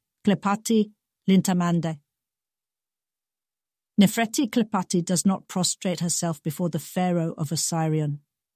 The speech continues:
Nefreti Klepati casts a very powerful illusion of herself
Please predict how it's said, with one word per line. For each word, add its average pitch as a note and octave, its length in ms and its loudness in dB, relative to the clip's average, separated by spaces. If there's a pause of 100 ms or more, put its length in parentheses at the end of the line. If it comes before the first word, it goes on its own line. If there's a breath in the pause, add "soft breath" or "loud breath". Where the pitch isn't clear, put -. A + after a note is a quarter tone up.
(600)
Nefreti C4+ 480 2
Klepati G3 640 -2
casts - 380 -2
a F3+ 40 0
very F3 300 2
powerful E3+ 560 -2
illusion E3 580 2
of D3+ 120 -4
herself D#3 520 -4